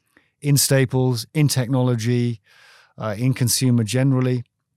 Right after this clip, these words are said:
in our view, will continue to do well and will show actually pretty good numbers this quarter. So that's, I think, pretty supportive. Uh, uh, on the flip side, obviously,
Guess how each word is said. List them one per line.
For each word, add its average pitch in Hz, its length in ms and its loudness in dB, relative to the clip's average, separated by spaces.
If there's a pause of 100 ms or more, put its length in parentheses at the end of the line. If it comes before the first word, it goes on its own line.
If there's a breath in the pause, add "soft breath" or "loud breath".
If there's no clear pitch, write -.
(640)
in 113 140 -4
our 113 160 -2
view, 110 460 -4 (200)
will 110 160 -6
continue 120 340 -2
to 104 100 -6
do 104 220 -6
well 101 220 -6
and 98 120 -6
will 98 80 -10
show 95 300 -10
actually 95 320 -12 (100)
pretty 117 240 -8
good 101 240 -8
numbers 92 380 -8
this - 180 -14
quarter. - 480 -18 (800 soft breath)
So 123 100 -6
that's, - 400 -2
I 139 80 -4
think, 135 200 -2
pretty 131 180 0
supportive. 113 640 -4 (920 loud breath)
Uh, 127 560 -4 (180)
uh, 151 200 -4
on 156 300 -2
the 139 60 0
flip 190 200 -2
side, 135 360 2
obviously, 131 760 -2